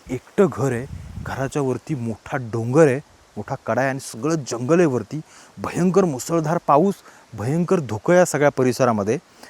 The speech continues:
आणि या इकडे तुम्ही ग-, रानगव्यांचं प्रमाण घ्या, रानडुकरांचं प्रमाण घ्या, वाघांचं प्रमाण घ्या, हे या भागामध्ये असतं, मोठ्या प्रमाणामध्ये असतं, कारण हा सह्याद्री व्याघ्र प्रकल्पाचा सगळा भाग येतो, त्यामुळे इकडे वाघांची देखील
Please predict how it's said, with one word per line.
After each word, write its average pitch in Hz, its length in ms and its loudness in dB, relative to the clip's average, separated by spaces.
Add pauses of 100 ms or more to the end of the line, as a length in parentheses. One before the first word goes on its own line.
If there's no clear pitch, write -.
आणि 127 220 -2
या 156 300 2
इकडे 139 300 2
तुम्ही 143 280 -4
ग-, 123 120 -4
रानगव्यांचं 139 640 2
प्रमाण 127 320 0
घ्या, 139 140 -4
रानडुकरांचं 135 600 -4
प्रमाण 127 300 -6
घ्या, 123 200 -4 (300)
वाघांचं 151 560 4
प्रमाण 139 340 0
घ्या, 110 200 -2 (400)
हे 156 300 2
या 139 160 8
भागामध्ये 135 680 0 (120)
असतं, 175 440 2 (120)
मोठ्या 123 420 -2
प्रमाणामध्ये 170 600 2
असतं, 120 340 -2 (320)
कारण 123 120 2
हा 127 120 -2
सह्याद्री 151 500 2
व्याघ्र 131 360 2
प्रकल्पाचा 156 540 -2
सगळा 143 260 0
भाग 120 320 2
येतो, 107 240 0 (480)
त्यामुळे 123 280 -2
इकडे 151 100 -2
वाघांची 131 520 0
देखील 165 360 -2